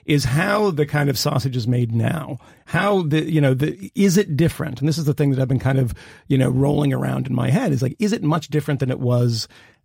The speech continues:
I don't know, in nineteen seventy, just sort of different modes of communication. It's a bit faster on Twitter. But I think the one element that's different is Ben Rhodes, or I think it was Ben Rhodes that says this in the piece,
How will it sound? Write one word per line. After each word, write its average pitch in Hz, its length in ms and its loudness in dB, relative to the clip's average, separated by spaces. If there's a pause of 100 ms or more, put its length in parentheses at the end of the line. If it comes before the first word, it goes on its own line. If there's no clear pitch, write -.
I 139 100 -8
don't - 160 -6
know, - 200 -10
in 131 200 -4
nineteen 135 400 0
seventy, 147 440 -2
just 127 160 -4
sort 156 100 -2
of 110 140 -4
different 135 280 -2
modes 123 220 0
of 120 120 -4
communication. 131 580 -2
It's 117 80 -6
a 117 40 -8
bit 131 120 -6
faster 147 520 -4
on 120 120 -4
Twitter. 170 320 -2 (360)
But 165 280 -2
I 202 100 0
think 269 220 -4
the 277 80 2
one 175 260 2
element 147 380 0
that's 113 160 -2
different 123 420 -2 (340)
is 143 400 2
Ben 190 280 -2
Rhodes, 156 440 0
or 123 360 2
I 135 80 0
think 196 100 0
it - 20 -8
was 120 100 -2
Ben 127 160 -4
Rhodes 131 180 -6
that 120 60 -8
says 139 200 -4
this 120 140 -6
in 123 60 -2
the 110 60 -2
piece, 165 220 -4